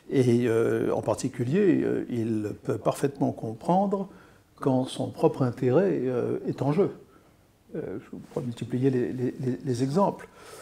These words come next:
Alors, je dis que les six premiers mois, en effet, auraient pu être pires dans la mesure où il n'y a commis, où il n'a commis aucune erreur irrémédiable. C'est pas très brillant,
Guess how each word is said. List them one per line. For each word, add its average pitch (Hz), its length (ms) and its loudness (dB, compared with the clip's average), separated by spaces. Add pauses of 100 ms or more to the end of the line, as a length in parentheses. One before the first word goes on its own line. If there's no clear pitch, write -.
(340)
Alors, - 240 10
je 147 100 8
dis 175 180 8
que 151 100 8
les 139 180 10
six - 180 2
premiers 156 220 10
mois, 165 160 6
en 143 60 8
effet, 139 260 8
auraient 131 180 8
pu 135 440 2
être - 260 2
pires 220 320 4
dans 131 100 4
la 127 120 6
mesure 131 360 4
où 135 120 8
il 127 80 4
n'y 127 120 4
a 127 60 4
commis, 135 280 2
où 147 120 2
il 143 60 4
n'a 135 80 4
commis 151 280 4
aucune 214 800 6
erreur 156 480 6
irrémédiable. 156 720 6
C'est 139 100 4
pas 147 120 2
très 143 160 2
brillant, 151 420 2